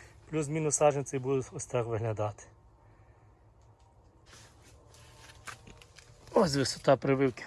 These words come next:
до двадцять сантиметрів. Такі саджанці, думаю, будемо залишати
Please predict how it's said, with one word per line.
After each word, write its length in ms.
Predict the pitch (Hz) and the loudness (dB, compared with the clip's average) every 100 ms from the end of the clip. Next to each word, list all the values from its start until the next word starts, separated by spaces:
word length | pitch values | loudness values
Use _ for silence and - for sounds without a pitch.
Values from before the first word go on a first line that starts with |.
| - | -10
до 180 | 156 127 | -4 0
двадцять 420 | 131 180 - 202 | 6 6 4 -4
сантиметрів. 640 | 202 - 196 190 185 190 - - - - - - - - - - - - - - - - - - - - - - _ - - - - - - - | -4 0 2 2 0 -2 -4 -14 -20 -20 -20 -20 -20 -20 -20 -20 -20 -20 -20 -20 -20 -20 -20 -20 -20 -20 -20 -20 _ -20 -20 -20 -20 -20 -20 -20
Такі 180 | - - | -8 -6
саджанці, 560 | 123 160 147 135 156 131 - - - - - - - - | 6 8 8 4 2 -2 -4 -20 -20 -20 -20 -20 -16 0
думаю, 260 | 139 139 | 4 4
будемо 280 | 127 127 127 | 4 2 0
залишати 600 | 127 127 113 135 127 127 | 2 4 4 4 4 0